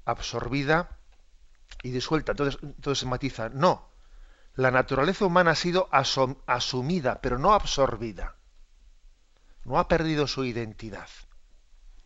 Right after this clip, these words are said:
Y por eso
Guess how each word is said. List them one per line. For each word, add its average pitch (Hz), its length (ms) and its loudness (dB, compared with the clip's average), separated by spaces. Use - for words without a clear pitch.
Y 123 80 -14
por 127 160 0
eso 151 420 2